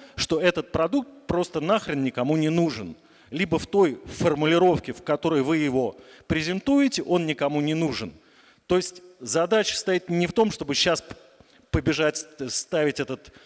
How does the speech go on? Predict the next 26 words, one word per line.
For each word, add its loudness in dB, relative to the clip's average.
продукт -2
в 0
этот 2
магазин, 0
или 0
во 0
второй 2
магазин, 0
или -2
в -10
третий 0
магазин. 0
Проблема 2
и -6
задача 2
стоит -4
в -20
том, 0
чтобы -2
сгенерить -4
новую 2
гипотезу, -2
которая, 2
опираясь -2
на 2
ваше 0